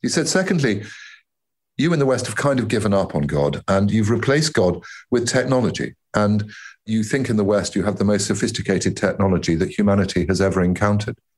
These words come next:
He said, "I'll tell you something you won't believe, but I promise you it's true." He said, "In Tibet, we have a technology equally as sophisticated as yours. Only ours is the technology of the inner world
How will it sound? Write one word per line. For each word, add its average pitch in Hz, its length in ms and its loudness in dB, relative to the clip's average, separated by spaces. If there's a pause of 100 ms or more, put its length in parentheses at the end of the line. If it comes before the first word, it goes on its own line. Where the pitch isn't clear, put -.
(880)
He 107 80 -2
said, 127 160 0
"I'll 131 80 2
tell 151 160 0
you 156 80 0
something 131 200 0
you 120 60 2
won't 117 220 0
believe, 110 400 0 (840)
but 107 120 0
I 107 80 0
promise 127 340 -2
you 95 80 2
it's - 140 -4
true." 101 220 -2
He 90 120 -2
said, 104 200 0
"In 104 120 2
Tibet, 127 400 -2
we 113 100 0
have 104 120 0
a 101 40 -2
technology 107 680 0 (640)
equally 120 400 0
as 104 120 0
sophisticated - 800 -4
as - 160 -12
yours. - 360 -10 (720)
Only 107 200 2
ours 113 300 2
is 104 120 -2
the 101 80 0
technology 104 640 0
of 90 160 -4
the 95 180 -2
inner 98 200 0
world 58 420 -6